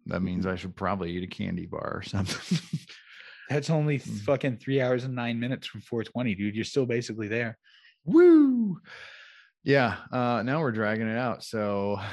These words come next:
Speaker 2: All
Speaker 1: that's
Speaker 2: right,
Speaker 1: your
Speaker 2: well,
Speaker 1: week in weed.
Speaker 2: uh, thank you all for listening. Go to our website, smoke and okies pod dot com, to subscribe to all our different platforms and check out the Discord.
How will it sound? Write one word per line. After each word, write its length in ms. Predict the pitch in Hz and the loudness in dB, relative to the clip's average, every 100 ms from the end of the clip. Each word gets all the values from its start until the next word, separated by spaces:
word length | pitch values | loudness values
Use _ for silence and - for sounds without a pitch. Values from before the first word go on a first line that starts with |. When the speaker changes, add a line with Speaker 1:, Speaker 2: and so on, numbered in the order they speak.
| 90 - - _ - | -12 -16 -20 _ -10
Speaker 2:
All 100 | - | 0
Speaker 1:
that's 180 | 143 117 | 2 2
Speaker 2:
right, 60 | 123 | 2
Speaker 1:
your 100 | 123 | 4
Speaker 2:
well, 80 | |
Speaker 1:
week 200 | 127 143 | 4 4
in 200 | 135 120 | 2 2
weed. 500 | 113 160 175 101 85 - _ _ - | 4 2 2 0 -4 -10 _ _ -10
Speaker 2:
uh, 120 | 73 | -10
thank 340 | - 87 82 90 | -6 -4 -2 -2
you 100 | 90 | -2
all 80 | |
for 140 | 87 104 | -2 -2
listening. 480 | 113 - 139 127 127 | -2 -2 0 2 2
Go 140 | 120 | 2
to 80 | 117 | 2
our 80 | 107 | 2
website, 420 | 104 95 104 98 | 0 -2 -6 -6
smoke 320 | - 95 90 87 | -6 -4 -4 -4
and 80 | |
okies 280 | 87 82 78 | -4 -6 -8
pod 240 | - 85 82 | -4 -4 -2
dot 220 | 78 - | -4 -4
com, 300 | 95 90 87 | -6 -4 -4
to 80 | 87 | -6
subscribe 540 | - 76 - 123 117 | -8 -6 -2 0 0
to 100 | 113 | -2
all 140 | 127 120 | 0 -2
our 80 | |
different 240 | 117 110 87 | -2 -6 -4
platforms 480 | 131 - 131 127 85 | -4 0 0 0 -2
and 200 | 98 92 | -4 -4
check 240 | 95 87 | -6 -4
out 140 | 87 | -4
the 80 | - | -4
Discord. 520 | 90 92 - 98 98 | -6 -6 -2 -2 -2